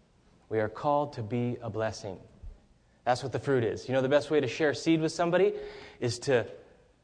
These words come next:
share a piece of fruit with them. And they eat it and they go, "Wow,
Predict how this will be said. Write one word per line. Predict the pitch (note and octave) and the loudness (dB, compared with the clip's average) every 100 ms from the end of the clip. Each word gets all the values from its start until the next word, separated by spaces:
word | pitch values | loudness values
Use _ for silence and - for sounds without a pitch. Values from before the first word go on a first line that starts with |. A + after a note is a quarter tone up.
| _ | _
share | - D3 D3 C3+ - | -4 2 2 0 -4
a | C3 | -6
piece | D#3 C3 | -6 -4
of | A2 | -4
fruit | C#3+ F3+ | 0 0
with | A2 G2+ | -2 -6
them. | F2 F2 - _ _ _ _ _ _ _ _ - | -8 -8 -18 _ _ _ _ _ _ _ _ -6
And | A#2+ | 2
they | C3 | 2
eat | B2+ D#3+ | 6 6
it | F#3 | 6
and | E3 | 4
they | C#3 | 2
go, | C3 | 2
"Wow, | A#2 - - F#3+ B2 | 2 0 0 0 -2